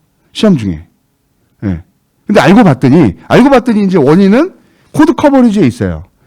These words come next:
우리가 그 코드 커버리지에 열중을 내다 보니까 이 기능 시험을 전혀 많은 부분 충분히 테스트 케이스를 더 많이 만들어서 하지 않았다는 거죠. 예. 지금 제가 이 말씀하면은 좀,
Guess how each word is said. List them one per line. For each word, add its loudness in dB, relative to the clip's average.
우리가 2
그 0
코드 0
커버리지에 2
열중을 2
내다 2
보니까 0
이 4
기능 4
시험을 0
전혀 0
많은 2
부분 0
충분히 2
테스트 -2
케이스를 0
더 -2
많이 0
만들어서 0
하지 -4
않았다는 -2
거죠. -10
예. -8
지금 -2
제가 0
이 0
말씀하면은 -2
좀, -4